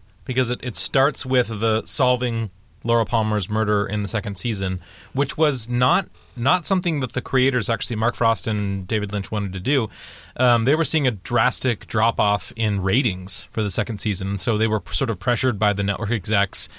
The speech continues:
to be like, um, to be like, "Okay, well, we need to, uh, we need to wrap this up, right? 'Cause we need to make something more exciting to bring people in," that brought them in for the huge audience that saw the pilot. Like, I think the pilot had a thirty-three percent market share for that night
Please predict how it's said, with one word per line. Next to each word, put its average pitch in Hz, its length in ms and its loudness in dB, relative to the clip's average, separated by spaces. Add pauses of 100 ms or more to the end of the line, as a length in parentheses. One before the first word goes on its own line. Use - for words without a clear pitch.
(180)
to 127 120 -2
be 117 120 2
like, 104 380 0 (440)
um, 101 500 0
to 127 80 -2
be 127 80 4
like, 120 140 2
"Okay, 147 240 2
well, 131 160 2
we 131 100 2
need 139 200 0
to, 131 260 2
uh, 113 280 4 (340)
we 139 100 0
need 151 160 0
to 123 180 0
wrap 123 300 2
this 120 180 -4
up, 151 160 2
right? 117 160 0
'Cause 127 100 -4
we 123 60 0
need 139 140 2
to 127 40 0
make 127 140 2
something 120 300 0
more 107 120 2
exciting 113 520 2
to 127 100 -2
bring 117 220 0
people 113 260 -2
in," 110 240 2 (200)
that 117 140 -2
brought 113 220 2
them 110 160 -2
in 107 380 0 (260)
for 101 640 2 (200)
the 117 60 -2
huge 113 360 0
audience 104 420 -2
that 104 140 -6
saw 98 240 0
the 92 80 -4
pilot. 113 420 -4 (300)
Like, 117 100 0
I 135 40 4
think 180 120 2
the - 60 0
pilot 143 340 0
had 117 260 2
a 101 100 -4
thirty-three 139 680 2
percent 127 480 0 (320)
market 123 340 0
share 104 240 0
for 110 160 -4
that 104 220 -2
night 98 360 -2